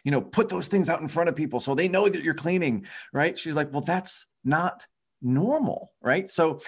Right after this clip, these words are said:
in order for us to create a sense of normalcy or go back to that and, and create it for our guests,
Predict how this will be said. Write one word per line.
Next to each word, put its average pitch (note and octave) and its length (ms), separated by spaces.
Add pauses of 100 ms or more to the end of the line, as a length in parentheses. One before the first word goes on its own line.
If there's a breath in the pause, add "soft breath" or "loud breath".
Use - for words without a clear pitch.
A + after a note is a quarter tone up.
(220 loud breath)
in D#3 100
order F3 200
for D3 260
us E3 260
to C3+ 260 (260 loud breath)
create D3 580
a C3 80
sense C3 300
of A#2 100
normalcy A#2 500
or A#2 80
go B2+ 200
back B2 320
to B2+ 100
that G#2 240
and, A#2 200 (180 loud breath)
and C#3 160
create D#3+ 320
it D3+ 180
for B2+ 160
our A#2 100
guests, D3 520